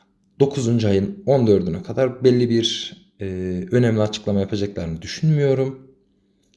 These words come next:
Bakalım. Takip etmeye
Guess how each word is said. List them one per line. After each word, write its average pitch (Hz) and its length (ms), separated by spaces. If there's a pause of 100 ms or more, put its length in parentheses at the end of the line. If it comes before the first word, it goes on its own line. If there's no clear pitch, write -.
(1300)
Bakalım. 160 400 (1200)
Takip 160 360
etmeye 117 460